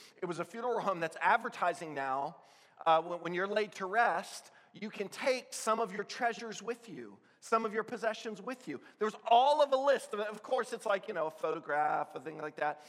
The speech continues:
But then they got really weird. You know, your favorite weapon, your favorite beverage, and then this one really got me. Uh, and there was, like, a, a description, and a,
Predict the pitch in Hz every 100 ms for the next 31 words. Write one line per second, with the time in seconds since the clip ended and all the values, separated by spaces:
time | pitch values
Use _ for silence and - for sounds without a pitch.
0 | - - 196 285 339 262 220 175 185 220
1 | 220 190 175 175 147 113 87 - - _
2 | 214 202 147 160 226 214 185 196 156 185
3 | 190 208 190 185 185 - - 165 170 202
4 | 202 190 - - 185 190 196 190 175 180
5 | 180 196 - 170 151 160 156 151 143 139
6 | 120 107 - - - - 170 170 185 185
7 | 240 240 170 - 175 165 165 - 175 -
8 | - 175 - - 185 160 160 156 160